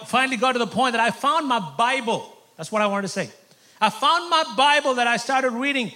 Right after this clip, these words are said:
when I was saved, when I got saved in nineteen ninety-three. Oh my God, that Bible is colored.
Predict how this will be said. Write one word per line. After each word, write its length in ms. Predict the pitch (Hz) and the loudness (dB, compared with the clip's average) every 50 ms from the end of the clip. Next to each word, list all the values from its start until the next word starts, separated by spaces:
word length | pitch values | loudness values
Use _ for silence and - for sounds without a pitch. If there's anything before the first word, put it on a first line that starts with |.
| - - - - | -14 -20 -12 -4
when 160 | 196 233 254 | 0 2 2
I 100 | 247 247 | 2 2
was 140 | 240 220 - | 0 -2 -4
saved, 560 | - - 240 269 269 277 269 240 196 160 - - 175 | -4 -4 0 0 2 2 0 -2 -4 -8 -14 -10 -4
when 120 | 175 240 | 0 2
I 80 | 254 254 | 2 2
got 180 | 233 254 254 247 | 2 2 0 0
saved 240 | - 247 262 247 | 0 -2 -2 -2
in 100 | 254 240 | -2 -2
nineteen 300 | 240 254 247 262 269 254 | 0 0 0 0 0 0
ninety-three. 380 | 254 247 262 262 247 180 208 233 | 0 0 0 -2 -2 -4 -6 -4
Oh 200 | 240 254 277 285 285 | -2 -2 -2 -2 0
my 260 | 269 269 269 262 247 214 | 0 2 2 2 0 0
God, 260 | 190 254 226 175 160 | 2 2 2 2 2
that 220 | 240 254 202 160 | -2 -4 -2 -2
Bible 440 | 156 226 247 262 269 262 269 262 - - | 0 2 2 2 2 0 0 0 -2 -2
is 200 | 208 190 - - | -4 -8 -8 -10
colored. 480 | - - 247 247 269 269 254 214 170 | -8 -2 0 2 2 4 2 0 0